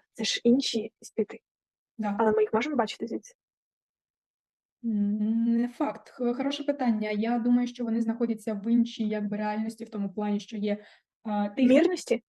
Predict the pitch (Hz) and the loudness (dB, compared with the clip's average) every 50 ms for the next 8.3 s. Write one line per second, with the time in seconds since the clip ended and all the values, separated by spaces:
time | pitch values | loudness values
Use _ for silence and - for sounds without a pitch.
0 | _ - 240 247 226 226 233 226 247 220 202 208 - 214 208 208 196 196 196 180 | _ -2 0 0 2 4 2 2 2 0 -6 -6 -6 -6 -4 -4 -4 -6 -8 -10
1 | - - 247 262 262 269 269 277 277 _ _ _ _ _ _ _ _ _ - 240 | -10 -6 -4 -2 0 0 -2 -2 -4 _ _ _ _ _ _ _ _ _ 0 0
2 | 233 226 - - 247 226 220 320 - - 226 220 226 226 226 226 208 208 190 185 | 0 0 0 0 0 0 0 0 0 0 -2 -2 -2 -2 -2 -2 -4 -4 -4 -6
3 | - - - - _ _ - 240 - 240 226 233 - - 220 233 294 - - 226 | -10 -14 -18 -20 _ _ -8 -4 0 2 2 2 2 2 0 0 0 2 0 -2
4 | 233 233 - - 214 214 208 214 208 202 196 190 202 202 208 226 - 226 226 233 | -2 -2 -4 -2 -2 -2 -2 -2 -2 -2 -2 -4 -6 -6 -8 -6 -2 0 0 0
5 | 262 247 - 247 240 233 208 202 - - - _ _ _ - 262 247 254 - 277 | 0 0 -2 -4 -4 -4 -6 -8 -10 -18 -20 _ _ _ 2 4 4 4 4 0
6 | 254 - 254 - 240 233 233 - 233 226 - 226 226 233 233 226 233 233 226 220 | -2 -4 -4 -4 -2 -4 -2 -2 -2 -2 2 2 2 4 4 4 4 4 2 2
7 | 220 220 208 208 190 185 - - 214 214 214 214 - 214 208 208 208 - 208 214 | 0 0 0 0 -2 -2 -4 -6 -6 -6 -6 -4 -2 -2 0 0 0 0 0 2
8 | 240 269 269 269 262 | 2 2 2 0 -2